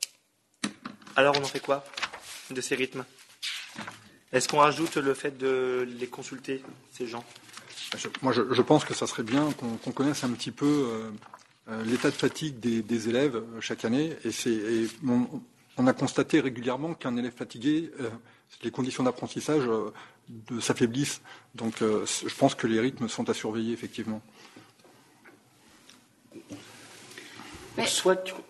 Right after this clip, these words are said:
Speaker 3: oui.
Speaker 1: pardon, soit vous considérez qu'il faut le, le rajouter là, soit vous le considérez que la surveillance des rythmes est inclue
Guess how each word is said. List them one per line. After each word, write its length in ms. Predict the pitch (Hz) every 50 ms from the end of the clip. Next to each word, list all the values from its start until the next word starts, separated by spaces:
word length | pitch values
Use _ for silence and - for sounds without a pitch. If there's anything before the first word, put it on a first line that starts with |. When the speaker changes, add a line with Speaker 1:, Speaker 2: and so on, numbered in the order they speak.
| - - -
Speaker 3:
oui. 120 | 202 190
Speaker 1:
pardon, 280 | - - 123 113 113 104
soit 320 | - - - 170 170 165 - 135 127 127 127
vous 340 | 135 131 131 131 127 127 123 - - - - - -
considérez 540 | - 143 143 139 - 147 139 143 131 135 131
qu'il 160 | - - -
faut 100 | - 117
le, 120 | 113 113 123 - -
le 160 | 113 117 120
rajouter 320 | 120 117 117 113 - 120
là, 360 | 113 123 147 180 - - - - - - - - - - - - - - -
soit 120 | - -
vous 160 | 139 127 127 123
le 80 | 120
considérez 560 | - - 151 139 - - 139 147 143 147 151
que 140 | 143 - 127
la 80 | 117 117
surveillance 840 | - - - - 139 131 135 135 139 135 135 131 - - - - - - - 110 -
des 100 | 120 117
rythmes 300 | 123 156 156 - 131 -
est 140 | - - 127
inclue 460 | 123 123 123 - - - 143 160 165